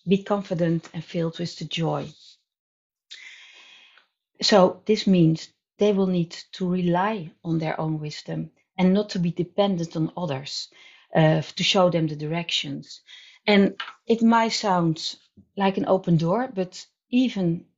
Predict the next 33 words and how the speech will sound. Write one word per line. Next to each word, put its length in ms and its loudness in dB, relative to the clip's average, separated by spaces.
spiritual 800 -6
evolved 540 -2
persons 720 -2
tend 260 0
to 260 -8
give 300 0
their 140 -2
power 500 0
away. 480 -10
They 140 6
tend 300 2
to 140 -2
ask, 320 0
"Okay," 500 -2
um, 360 0
and 140 2
there, 120 4
there 180 0
are 140 -4
beautiful, 380 0
uh, 240 -2
channelers 560 -2
out 180 -8
there. 220 -6
There 220 4
are 320 2
beautiful 420 2
channelers 560 -8
on 140 -4
the, 100 -6
in 220 -4
the 80 -4
summits. 640 -6